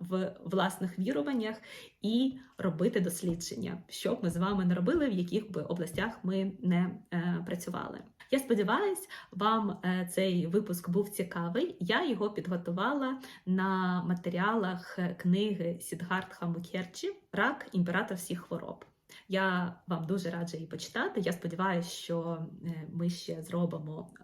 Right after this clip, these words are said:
е, окремий огляд цієї книжки, але вона настільки, е, і за обсягом велика, і така багатогранна, що в один, е, огляд її буде важко вписати. Тому вирішила знайомити,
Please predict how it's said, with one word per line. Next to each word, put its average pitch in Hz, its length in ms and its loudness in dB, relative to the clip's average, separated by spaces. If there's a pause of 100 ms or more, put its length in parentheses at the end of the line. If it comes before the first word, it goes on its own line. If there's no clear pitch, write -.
(100)
е, - 160 -10
окремий 165 600 -4
огляд 285 420 0
цієї 190 360 0
книжки, 175 720 -2
але 175 200 2
вона 175 360 2
настільки, 175 760 -4 (160)
е, 165 280 -8 (300)
і 160 300 0 (320)
за 175 80 -2
обсягом 233 380 0
велика, 180 360 0
і 175 120 -8
така 170 320 -2
багатогранна, 175 800 0
що 170 460 -4
в 170 60 -2
один, 175 440 2 (120)
е, 170 200 -6
огляд 175 400 0
її 185 220 -2
буде 170 340 -2 (360)
важко 175 600 0 (320)
вписати. 220 840 0 (240)
Тому 254 480 2
вирішила 180 840 0
знайомити, 196 760 2